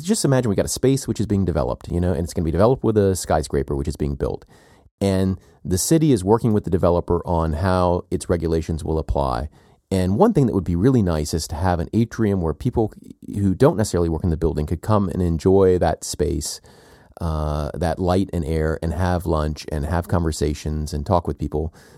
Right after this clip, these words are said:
And, and so in that way, it's kinda like a public park 'cause it's open to the public. And, and you don't have to have bought food in the building in order to have your lunch there. You can bring your sack lunch with you or what have you. That would be nice.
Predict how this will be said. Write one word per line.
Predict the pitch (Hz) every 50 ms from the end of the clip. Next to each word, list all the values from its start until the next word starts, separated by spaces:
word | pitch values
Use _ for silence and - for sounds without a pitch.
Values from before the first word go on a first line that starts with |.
| - -
And, | 113 110 107 - -
and | 120 117 110
so | - 139 127 123 123 120 107 - -
in | 113 120
that | 139 165 - 131
way, | 117 107 95
it's | 90 - -
kinda | - - 87 87
like | 78 82 80 -
a | 80
public | - 82 76 71 -
park | - 73 82 101 - _
'cause | - 85
it's | - - -
open | 71 85 80 - 80 78
to | 90
the | 78 73
public. | 69 - 69 - - 104 135 - - _ _ _ - _ _ - _ _ _ _ _ -
And, | 107 101 101 98 - -
and | 107 101 98
you | 98
don't | 107 120 143 120
have | 107 113 95 92 -
to | - 85
have | 78 92 85 82 76 76
bought | - 87 80 76 -
food | - - 95 87 85 85 80 - -
in | 104 101 92 90 85
the | 85
building | 76 82 80 80 80 85 87 85 82
in | 78
order | 80 80 82 80 78
to | - - 82 78 78 78
have | 82 85 85 82 85
your | - 78
lunch | 76 73 71 73 -
there. | - 85 95 113
You | 107 82
can | - 82 78
bring | 78 82 80
your | 80 78
sack | 76 - - 78 71 - -
lunch | 80 78 80 87 -
with | - 78 82
you | 85 90 87 92
or |
what | - - -
have | 80 85 - -
you. | 123
That | - 160 -
would | - 160
be | - 110 85
nice. | 76 71 60 - 104 - - -